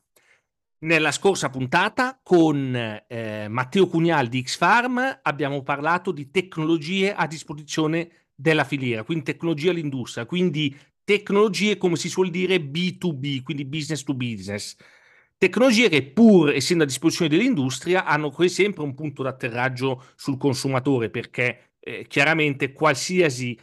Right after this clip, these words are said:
ehm, a-, azione che si compie nella filiera poi ha sempre un impatto sul consumatore.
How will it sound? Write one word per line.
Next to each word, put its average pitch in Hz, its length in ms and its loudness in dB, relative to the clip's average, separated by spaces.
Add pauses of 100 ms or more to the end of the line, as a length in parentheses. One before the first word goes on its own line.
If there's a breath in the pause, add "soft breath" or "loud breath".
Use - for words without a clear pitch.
(140 soft breath)
ehm, 120 800 -4
a-, 131 200 -8
azione 135 680 0
che - 120 -10
si 131 120 -8
compie 127 440 -2
nella 120 220 -4
filiera 127 560 -4 (280 soft breath)
poi 135 420 2
ha 131 140 -2
sempre 135 540 -4
un 123 140 -6
impatto 120 520 -10
sul 110 240 -6
consumatore. 95 720 -6